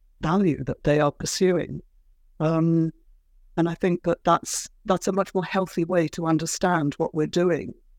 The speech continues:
when we talk about equality than to think of it as something that we're trying to establish, we're trying to justify, we're trying to prove, in which case we do get rather vulnerable to some of the scientific research that you've been talking about, you know, 'cause if you,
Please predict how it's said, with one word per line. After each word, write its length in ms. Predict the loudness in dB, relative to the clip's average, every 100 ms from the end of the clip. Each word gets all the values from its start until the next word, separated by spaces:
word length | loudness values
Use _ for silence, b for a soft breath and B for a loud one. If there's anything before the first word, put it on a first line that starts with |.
| _
when 160 | 0 0
we 100 | 0
talk 260 | 0 -2 0
about 300 | 0 0 -2
equality 680 | -4 -2 0 -4 -6 -6 0
than 160 | 0
to 100 | 0
think 260 | 0 0 0
of 100 | -4
it 140 | -2
as 80 | -2
something 440 | 0 -2 0 -2
that 140 | -2 -2
we're 120 | -4
trying 400 | -2 -2 0 -2
to 160 | -2 -2
establish, 720 | -2 -2 -2 0 -2 -2 -6
we're 100 | -6
trying 360 | -4 0 0 0
to 100 | -2
justify, 760 | -2 -2 -6 -10 -4 0 0 -2 _ _ -8
we're 100 | -4
trying 280 | 0 0
to 100 | -2 -8 -18 _ -20 -20 _
prove, 520 | 0 0 -2 -6 -8 -20 B B B _ -2
in 80 |
which 180 | 0 0
case 240 | 0 0 0
we 120 | -4
do 220 | 2 2
get 240 | 2 0 -2 _
rather 260 | 2 2 2
vulnerable 580 | 2 2 0 -2 -6 -4
to 140 | -2
some 280 | -2 2 2
of 80 | 2
the 80 | -2
scientific 580 | 0 2 0 -2 -6 -4
research 460 | 2 2 2 -2 -6
that 120 | -2
you've 180 | -2 -2
been 140 | -2
talking 360 | 0 -2 -2 -2
about, 420 | -2 -2 -6 -4
you 80 | -2
know, 140 | -2
'cause 240 | -4 -4 -4
if 120 | -2
you, 160 | -2